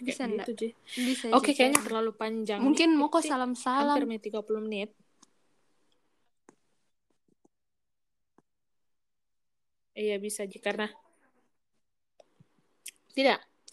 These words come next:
Speaker 2: Oh,
Speaker 1: Karena
Speaker 2: sorry.
Speaker 1: ini, guys, diedit. Karena
Speaker 2: Eh, siapa yang mau
Speaker 1: agak
Speaker 2: Kak
Speaker 1: banyak,
Speaker 2: salam? Satu
Speaker 1: eh,
Speaker 2: kali.
Speaker 1: Piti nih connecting ya.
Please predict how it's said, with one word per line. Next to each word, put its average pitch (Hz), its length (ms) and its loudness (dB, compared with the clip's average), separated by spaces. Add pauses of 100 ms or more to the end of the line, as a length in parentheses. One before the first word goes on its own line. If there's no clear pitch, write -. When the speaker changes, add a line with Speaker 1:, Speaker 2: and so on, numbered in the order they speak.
(120)
Speaker 2:
Oh, 311 120 2 (200)
Speaker 1:
Karena 240 220 0
Speaker 2:
sorry. 359 300 6 (400)
Speaker 1:
ini, 277 140 -4 (100)
guys, 240 280 0
diedit. 226 480 -4 (540)
Karena 226 220 -6
Speaker 2:
Eh, 220 240 0
siapa 233 280 -2
yang 262 120 -4
mau 254 40 -4
Speaker 1:
agak 240 120 -2
Speaker 2:
Kak 240 80 0
Speaker 1:
banyak, 294 80 0
Speaker 2:
salam? 254 260 -4 (880)
Satu 233 220 2
Speaker 1:
eh, 226 60 0
Speaker 2:
kali. 226 200 2
Speaker 1:
Piti 269 340 -8
nih 254 120 -6
connecting 220 540 -4 (120)
ya. 254 60 -4